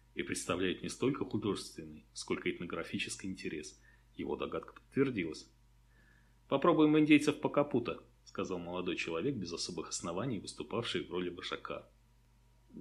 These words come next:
"Только не это, это такая гадость", сказала девушка. "Знаю", сказал вожак, "это ритм три восьмых". Между прочим, в гестапо пришли к нему самостоятельно. Они играли это в камерах. Это сводило с ума заключённых.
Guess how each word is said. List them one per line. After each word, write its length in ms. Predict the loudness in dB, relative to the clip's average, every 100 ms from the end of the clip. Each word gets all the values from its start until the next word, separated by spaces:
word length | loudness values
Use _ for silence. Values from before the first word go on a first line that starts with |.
| -8 0
"Только 300 | 0 4 6
не 280 | 6 6 6
это, 220 | 4 4
это 160 | 2 2
такая 460 | 2 4 4 4
гадость", 920 | 2 -4 2 4 6 6 6 4 0
сказала 520 | -10 -2 0 2 2 2
девушка. 560 | 2 0 -2 -6 -10 -12 _ _ _ -10
"Знаю", 600 | -4 4 6 6 2 -6
сказал 360 | -6 -4 -4 -2
вожак, 340 | -2 -4 -8 -14 _
"это 200 | 6 8
ритм 300 | 8 6 2
три 160 | 4 6
восьмых". 480 | 6 4 -2 -2 -12 -20 -20 -20 _ 2
Между 260 | 6 6
прочим, 360 | 8 6 6 4
в 40 |
гестапо 400 | 4 4 4 4
пришли 320 | 2 0 2
к 60 | 2
нему 160 | 2 0
самостоятельно. 840 | 0 -2 0 2 2 0 -8 -14 -12
Они 240 | -2 0 2
играли 300 | 4 4 4
это 160 | 2
в 80 | 0
камерах. 440 | -2 -2 -4 -12 -20 _
Это 180 | -6 -6
сводило 420 | 0 2 4 2
с 120 | 2
ума 160 | 2 2
заключённых. 680 | 2 4 4 4 2 0